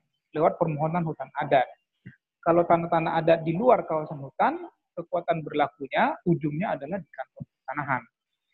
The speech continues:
Jadi itu saya mau highlight sebagai salah satu penye-, penyebab dari, eh, keti-, ketidakefektifan ini. Jadi kalau ditanya apa yang harus dilakukan,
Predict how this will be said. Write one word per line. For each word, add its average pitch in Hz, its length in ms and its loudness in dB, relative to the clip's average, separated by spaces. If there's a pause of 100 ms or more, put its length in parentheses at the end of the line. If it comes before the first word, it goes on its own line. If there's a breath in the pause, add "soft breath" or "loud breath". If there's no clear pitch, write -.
(200)
Jadi 175 160 4
itu 240 220 -2 (580)
saya 208 400 4
mau 190 480 0 (160)
highlight 190 560 4
sebagai 170 320 2
salah 175 160 2
satu 180 320 -6
penye-, 190 400 2
penyebab 180 480 2
dari, 175 560 -2
eh, - 320 -18
keti-, 185 500 -8 (220)
ketidakefektifan 156 1040 -2
ini. 139 160 -10
Jadi 151 240 -2
kalau 196 240 6
ditanya 180 480 0 (880)
apa 226 240 2
yang 247 160 2
harus 226 160 2
dilakukan, 220 560 2